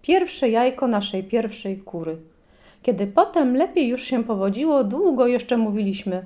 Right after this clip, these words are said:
„W piątek będą na kolację wiersze. Każdy dostanie pół wiersza”.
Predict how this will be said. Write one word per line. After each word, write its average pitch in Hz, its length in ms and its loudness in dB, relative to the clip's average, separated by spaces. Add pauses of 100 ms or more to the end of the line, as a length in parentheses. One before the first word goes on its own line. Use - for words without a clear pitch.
„W - 120 -20
piątek 311 580 2
będą 277 380 2
na 240 140 0
kolację 233 500 0
wiersze. 196 500 -2 (400)
Każdy 294 320 2
dostanie 240 460 0
pół 240 260 -2
wiersza”. 180 540 -2